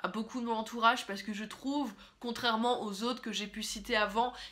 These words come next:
qu'il est très abordable, euh, et qui, que c'est aussi un moment de cinéma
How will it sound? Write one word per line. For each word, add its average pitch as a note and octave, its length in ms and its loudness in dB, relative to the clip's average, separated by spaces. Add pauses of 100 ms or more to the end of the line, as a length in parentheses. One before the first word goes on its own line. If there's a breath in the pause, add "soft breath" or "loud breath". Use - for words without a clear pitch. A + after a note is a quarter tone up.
qu'il A3+ 260 4
est A#3 140 4
très G#3+ 300 2
abordable, G#3 720 4
euh, F#3+ 640 8
et G3 340 0
qui, F#3 320 -12
que G3 120 -4
c'est G#3+ 320 0
aussi A3+ 340 -2
un A3 100 6
moment G#3+ 340 0
de G#3 100 -6
cinéma G#3 580 4